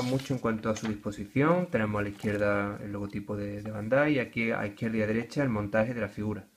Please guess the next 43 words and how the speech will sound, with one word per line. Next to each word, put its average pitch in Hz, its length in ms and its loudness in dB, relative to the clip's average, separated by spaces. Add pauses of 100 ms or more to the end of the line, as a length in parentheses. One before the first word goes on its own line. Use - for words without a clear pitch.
(500)
Esto 120 360 0
es 113 60 6
un 113 140 2
patrón 117 260 -2
que 123 80 -2
se 120 140 -8
repite, 107 360 -2
como 104 200 -2
ya 104 100 4
hemos 104 220 -2
podido 104 320 -2
ver. 101 180 2 (440)
Pero 117 120 2
sí 139 160 0
que 160 80 2
te 160 100 4
venía 151 360 4
este 135 300 0
instructivo 139 680 0
en 127 80 -2
el 147 180 2
que 151 260 2 (420)
teníamos, 131 880 2
eh, 120 220 0
bueno, 135 260 2 (200)
en 110 180 0
la 107 60 4
explicación 117 460 0
de 123 60 2
los 113 120 2
tipos 113 260 2
de, 110 320 4
de 107 140 -2
santos 107 920 2
que - 120 -4
había. 147 420 2 (240)
Tenemos 101 320 0
de 101 60 2
bronce, 147 360 2
de 147 100 2
plata, 117 300 2
de 117 120 4
oro. 180 240 6